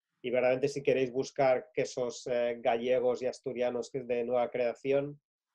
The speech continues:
Quesería Marqués de Valladares es uno de los grandes, eh,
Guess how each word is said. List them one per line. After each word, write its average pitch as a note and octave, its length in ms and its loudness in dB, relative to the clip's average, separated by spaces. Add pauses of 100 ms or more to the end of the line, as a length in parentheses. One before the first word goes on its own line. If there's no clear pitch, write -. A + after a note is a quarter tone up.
(140)
Quesería B2+ 360 -2
Marqués B2 320 2
de B2 60 0
Valladares A#2+ 520 2
es A2 120 -14
uno B2 140 0
de A#2 60 2
los A2+ 200 -2
grandes, A#2 680 -4
eh, A2 500 -4